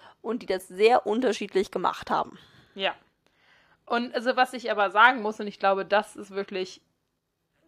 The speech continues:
Speaker 2: ganz wichtig, die erste praktische Verteidigung in die dunklen Künste Stunde haben die im dritten Jahr mit Lupin. Die ersten zwei Jahre sind nur Theorie, also außer sie, man zählt die eine Stunde mit Lockhart mit,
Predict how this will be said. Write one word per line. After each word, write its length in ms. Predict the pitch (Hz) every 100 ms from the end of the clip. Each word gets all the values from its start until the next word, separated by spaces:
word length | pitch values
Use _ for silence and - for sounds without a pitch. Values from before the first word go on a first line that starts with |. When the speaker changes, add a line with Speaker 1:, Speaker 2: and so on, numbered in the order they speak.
| _
Speaker 2:
ganz 240 | 214 208
wichtig, 200 | 226 208 - _ _ _
die 120 | 214
erste 460 | - 220 208 - 254
praktische 920 | - - 294 - 277 - 269 254 269
Verteidigung 540 | - 240 220 226 214 214
in 100 | 202
die 80 | 196
dunklen 320 | 196 - 202
Künste 280 | 214 - 214
Stunde 380 | - 196 190
haben 220 | 196 180 185
die 100 | 180
im 140 | 180
dritten 300 | 196 202 196
Jahr 160 | 180 175
mit 180 | 170
Lupin. 320 | 165 160 185 160 _ _ _ _ _ _
Die 100 | 214
ersten 320 | - 220 -
zwei 200 | 233 247
Jahre 260 | 220 214 220
sind 260 | 175 190 - -
nur 320 | 208 302 311
Theorie, 460 | - 277 254 247 247
also 180 | 240 233
außer 380 | 220 - 233
sie, 180 | 208 208
man 200 | 202 202
zählt 280 | - 208 202
die 100 | -
eine 220 | 190 190
Stunde 240 | - 208 196
mit 160 | 180
Lockhart 400 | 185 208 214 185
mit, 240 | 196 202